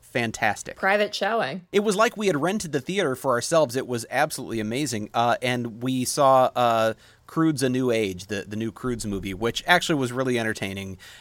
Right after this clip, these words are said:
Speaker 1: And, you know, my kids, they're not, they're not small kids anymore. I mean, they're thirteen, eighteen, but they still love it. And I think, honestly, I,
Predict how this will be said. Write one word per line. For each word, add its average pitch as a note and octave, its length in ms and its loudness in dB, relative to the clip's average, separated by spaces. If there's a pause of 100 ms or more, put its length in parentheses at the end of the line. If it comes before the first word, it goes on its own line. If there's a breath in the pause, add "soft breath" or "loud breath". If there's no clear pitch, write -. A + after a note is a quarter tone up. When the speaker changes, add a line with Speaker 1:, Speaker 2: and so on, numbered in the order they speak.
(120)
Speaker 1:
And, C3+ 180 4
you D3+ 60 2
know, D3+ 80 4
my D3 120 4
kids, B3+ 260 0
they're E3 280 0
not, F3+ 280 2
they're C#3 260 -6
not D3 220 4
small B2+ 320 2
kids B2+ 240 -4
anymore. C3 320 0
I B2 80 0
mean, A#2 160 -4
they're A2 100 -4
thirteen, B2+ 680 -6 (100)
eighteen, B2 520 -2 (380 loud breath)
but B2+ 280 6
they C3+ 260 0
still C#3 260 -2
love A#2+ 200 4
it. B2 100 2
And B2+ 140 2
I D#3 80 4
think, E3 300 -2 (120)
honestly, C#3+ 480 2
I, A#2 120 4